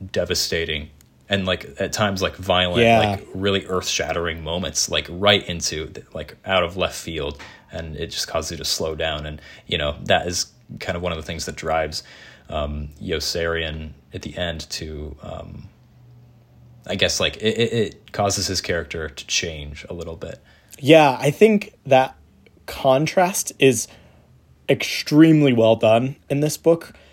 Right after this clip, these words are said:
Speaker 2: because it doesn't, the humor and the levity doesn't take away from how seriously he addresses war in the novel. And you leave this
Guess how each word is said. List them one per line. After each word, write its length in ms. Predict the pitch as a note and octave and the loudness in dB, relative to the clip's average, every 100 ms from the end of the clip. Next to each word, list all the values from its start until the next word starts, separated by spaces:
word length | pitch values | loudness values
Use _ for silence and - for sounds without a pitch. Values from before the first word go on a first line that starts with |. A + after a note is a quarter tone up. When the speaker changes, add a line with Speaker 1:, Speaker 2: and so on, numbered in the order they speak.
| _ | _
Speaker 2:
because 280 | - F3 C3+ | 2 4 6
it 160 | C#3 - | 4 8
doesn't, 500 | D3+ C#3+ E3 E3+ - _ _ _ - | 8 8 2 -2 -8 _ _ _ 2
the 80 | D3+ | 2
humor 580 | - E3 D#3+ F#3+ G3 F#3+ | 2 0 2 4 2 0
and 100 | C3+ | 0
the 80 | A#2+ | 2
levity 420 | G#2+ A#2+ E3+ D3 | 2 2 0 0
doesn't 400 | B2+ C3+ D3+ D3 | 6 6 6 2
take 240 | - C#3+ | 2 0
away 280 | A#2+ A2+ A2+ | 2 2 2
from 200 | - B2+ | 2 -4
how 160 | - - | 0 0
seriously 800 | - - B2 B2+ A2+ - A2+ G#2+ | 0 0 0 2 0 0 -2 -2
he 160 | G#2 | -4
addresses 440 | G#2+ A2+ G#2+ - F#2+ | -4 -2 -2 -4 -10
war 440 | G#2+ F#2+ G#2 C#3+ G#3 _ _ _ _ _ _ - | -8 -4 0 0 -2 _ _ _ _ _ _ 2
in 140 | D3+ | 4
the 60 | E3+ | 6
novel. 420 | D#3+ D#3+ F3 E3 | 8 8 8 8
And 180 | C#3+ C#3+ | 8 6
you 160 | C#3 D3 | 6 6
leave 380 | C#3 C3 D3 F#3 | 6 6 6 6
this 460 | C3+ B2+ - - | 8 8 8 -2